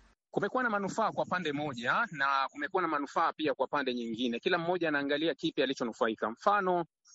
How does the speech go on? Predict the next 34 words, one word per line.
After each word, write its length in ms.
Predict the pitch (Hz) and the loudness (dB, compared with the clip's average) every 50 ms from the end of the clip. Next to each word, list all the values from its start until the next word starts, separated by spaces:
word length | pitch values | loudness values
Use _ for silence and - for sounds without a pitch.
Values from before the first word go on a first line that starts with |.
| - - - - - - - 139 | -20 -20 -20 -20 -10 -2 2 4
ah, 240 | 143 139 139 139 135 | 4 6 4 4 4
Jamhuri 360 | 139 156 156 170 180 214 208 | 2 2 0 2 0 0 2
ya 60 | 196 175 | 2 0
Afrika 260 | - - 185 160 180 | 0 0 -2 -2 0
ya 60 | 160 | 0
Kati 220 | - 185 170 - | 0 -2 -2 0
ni 100 | 156 156 | -2 -2
nchi 140 | 175 - 170 | -2 0 0
ambayo 160 | 151 156 170 | 0 2 0
ilikuwa 180 | 156 143 - 160 | 0 0 0 0
imepoteza 420 | 151 143 - 147 127 160 151 156 | 0 0 0 0 0 0 0 0
kabisa 320 | - 143 147 160 - - 139 | 0 -2 -2 -2 -2 -2 -2
usalama 540 | 120 - 135 120 127 120 110 107 101 104 - | -2 0 0 0 0 0 0 -2 -4 -8 -8
kwa 120 | - 131 120 | -4 -4 -2
kiwango 320 | - 143 147 151 135 139 | 0 0 0 0 0 -2
cha 140 | - - 120 | 0 0 0
hali 200 | 113 143 135 131 | 0 0 0 0
ya 100 | 120 113 | -2 -2
juu 180 | 123 120 120 101 | -2 -2 -2 -2
sana, 340 | - 117 110 107 101 104 - - - - - - - - | 0 0 0 -2 -2 -6 -12 -16 -20 -20 -20 -20 -8 -2
lakini 240 | - 127 - 196 196 | -2 0 0 2 2
uwepo 300 | 185 175 185 190 - 180 175 | 2 2 2 2 2 2 2
wa 60 | 160 | 2
Urusi 400 | 160 175 190 180 - - 170 160 | 4 2 2 0 0 0 0 0
ulisababisha 640 | 131 139 139 139 - 151 139 139 151 160 - 170 147 | 2 0 0 0 0 0 0 0 0 0 -2 -2 -2
kurejesha, 760 | - 135 131 131 135 147 151 147 - - 143 131 127 123 120 _ - - - - - - | -2 0 -2 0 0 0 0 0 0 2 2 2 2 0 -2 _ -12 -20 -20 -20 -8 -2
ah, 320 | - 123 120 123 120 120 | 0 2 2 2 2 0
kwa 140 | 120 - 123 | 0 -2 -2
kiwango 340 | - 143 143 147 147 135 131 | 0 0 0 0 2 0 -2
kikubwa 580 | - 131 120 - - - 185 175 143 117 110 - - | -2 -4 -6 -4 0 0 0 2 2 0 0 -2 -4
usalama 480 | 135 127 - 139 131 139 139 135 127 | -6 -2 0 2 2 2 2 2 2
ambao 180 | 117 117 117 127 | 0 2 0 0
ulikuwa 240 | 120 113 - 131 131 | 0 0 -2 -2 -2
umepotea 640 | 127 117 - - 110 - - 165 160 123 120 139 | -2 -2 -2 -2 -2 0 0 0 2 2 0 0